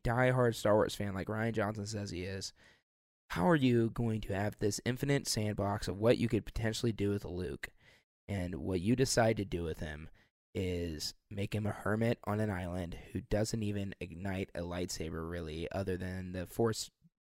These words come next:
projection across the galaxy, which, you know, that is a cool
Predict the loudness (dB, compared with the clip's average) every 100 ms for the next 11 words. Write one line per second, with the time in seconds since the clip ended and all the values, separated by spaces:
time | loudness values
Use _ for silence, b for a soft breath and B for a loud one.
0 | _ _ _ -12 -2 0 2 2 0 0
1 | -4 -4 -8 b b b _ _ _ _
2 | 4 6 8 8 8 6 6 4 4 0
3 | _ _ -2 2 4 6 8 6 2 0
4 | 4 4 4 2